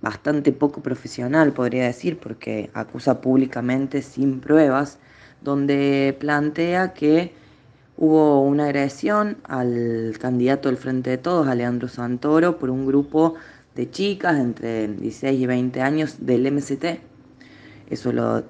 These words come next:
lo dice así, y eso circuló por distintos medios, en lo cual, vuelvo a insistir, que rechazamos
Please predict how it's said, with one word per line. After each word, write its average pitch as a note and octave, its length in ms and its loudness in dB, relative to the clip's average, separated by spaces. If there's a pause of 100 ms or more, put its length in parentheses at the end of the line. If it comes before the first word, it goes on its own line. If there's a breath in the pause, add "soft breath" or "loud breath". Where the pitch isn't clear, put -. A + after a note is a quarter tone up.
lo A2 140 -4
dice B2 280 0
así, A#2+ 340 0 (340 loud breath)
y C3+ 140 2
eso C3+ 220 0
circuló B2 560 2
por C3+ 120 -2
distintos C3+ 480 -4
medios, E3 560 0 (540 loud breath)
en C#3+ 260 2
lo C#3 160 6
cual, D#3+ 340 6
vuelvo B2 300 0
a C3 40 2
insistir, C3+ 600 0 (120)
que B2 460 0 (380)
rechazamos A#2+ 920 0